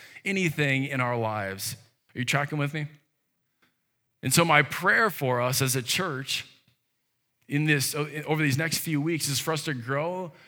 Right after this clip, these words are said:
in our awareness of this reality, that God is real and he is with you in a moment. And as you do that, I'm confident that you'll encounter Jesus for who he is,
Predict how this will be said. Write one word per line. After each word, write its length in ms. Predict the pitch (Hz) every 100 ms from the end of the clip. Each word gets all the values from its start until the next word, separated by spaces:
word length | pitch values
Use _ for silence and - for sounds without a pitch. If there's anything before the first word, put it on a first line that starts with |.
| -
in 100 | 135
our 160 | 135 139
awareness 800 | 131 143 156 123 98 107 - - _ _ _ _ _ _ _ -
of 140 | 123
this 220 | 135 165 160
reality, 680 | 165 156 135 117 92 82 - _ _ _ _ _ _ _ _ _ _
that 180 | 120 117
God 540 | 135 160 170 170 175
is 280 | 165 147 113
real 400 | 117 131 104 87 92 -
and 120 | 113
he 240 | 113 165
is 180 | 143 107
with 300 | 117 156 151
you 180 | 170 160
in 140 | 147
a 40 | 123
moment. 480 | 113 117 104 90 95 - - -
And 140 | 120
as 200 | 143 160
you 120 | 180
do 180 | 143 139
that, 400 | 170 185 - - _ _ _ _ _
I'm 180 | - 135
confident 640 | 127 165 185 160 123 98 87 - _ _ -
that 80 | 139
you'll 160 | 151 165
encounter 680 | 156 - 156 175 156 147
Jesus 720 | 123 - 165 175 143 113 110
for 160 | - 123
who 160 | 131
he 160 | 127 110
is, 280 | 95 85